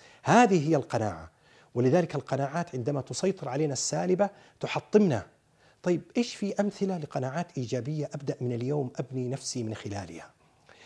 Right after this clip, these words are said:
لما أبدأ أتكلم كلام إيجابي أقول مثلًا على سبيل المثال: "ما في شيء مستحيل،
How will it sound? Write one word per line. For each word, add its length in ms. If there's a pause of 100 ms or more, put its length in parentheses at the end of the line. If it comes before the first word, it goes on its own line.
(120)
لما 140
أبدأ 160
أتكلم 340
كلام 320
إيجابي 540
أقول 320 (260)
مثلًا 200
على 100
سبيل 240
المثال: 340 (920)
"ما 80
في 120
شيء 160
مستحيل، 460